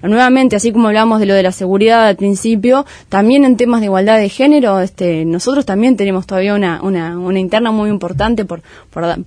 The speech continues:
por dar, una discusión por llevar adelante que no está zanjada y que, bueno, que requiere que todos los días nos estemos revisando sobre nuestras propias decisiones, nuestras expresiones, si decimos militanta o no, <laughs> como me decía recién,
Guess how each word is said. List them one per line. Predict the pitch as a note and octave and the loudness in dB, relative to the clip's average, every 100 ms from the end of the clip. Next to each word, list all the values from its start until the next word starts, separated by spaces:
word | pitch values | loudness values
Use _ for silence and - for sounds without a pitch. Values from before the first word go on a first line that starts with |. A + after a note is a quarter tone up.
| - | -10
por | D#3+ | -4
dar, | F3+ A#3 C4+ | 0 2 2
una | A#3 F3+ | 0 -2
discusión | F3+ - F3+ G#3+ G#3+ | -4 -8 -6 -2 -2
por | E3+ | -4
llevar | - F#3+ G#3 | -2 0 2
adelante | G3 F3+ G3 B3 B3+ | 2 2 2 2 0
que | A3 | -2
no | F3+ | -2
está | F#3+ A3 | -2 -4
zanjada | G#3 F3+ F3 - A#3 C#4 B3+ | -6 -8 -8 -4 0 0 0
y | |
que, | - | -2
bueno, | F#3 B3 G#3 | -2 0 0
que | G#3 | -2
requiere | G3+ F#3 C#4+ D4+ | -4 -2 0 2
que | A#3+ | 0
todos | A3+ D#4+ | 0 2
los | D4 | 2
días | C4 D#4 | 2 2
nos | C#4 | 2
estemos | G#3 B3 C4+ A#3+ | -2 0 0 2
revisando | G3+ F#3+ A3 C4+ | -2 -4 -2 0
sobre | C4 F#3+ F3+ | 0 -2 -2
nuestras | F3+ - E3+ | -4 -6 -6
propias | G#3+ G#3 G#3 | -4 -2 -2
decisiones, | F3+ F#3 - B3 C4 B3+ - - - - | -4 -8 -2 2 2 2 -2 -14 -20 -12
nuestras | G3+ - F#3 | -10 -8 -6
expresiones, | F#3 F3+ - A#3+ B3+ C4 B3+ - - - | -6 -8 -4 0 2 2 0 -8 -20 -20
si | - G#3 | -6 -4
decimos | F#3+ C4 A#3+ | 0 2 2
militanta | G#3+ F#3+ F#3+ A#3+ A3+ | 0 -2 0 2 2
o | G#3 | 4
no, | E4+ D4+ D#4 D#4 | 4 4 2 0
<laughs> | |
como | A3 B3 | 0 0
me | G#3+ G#3 | 0 -2
decía | G#3+ B3+ A3 | -4 -4 -2
recién, | G#3 C#3 C4 C4+ | -2 -2 0 2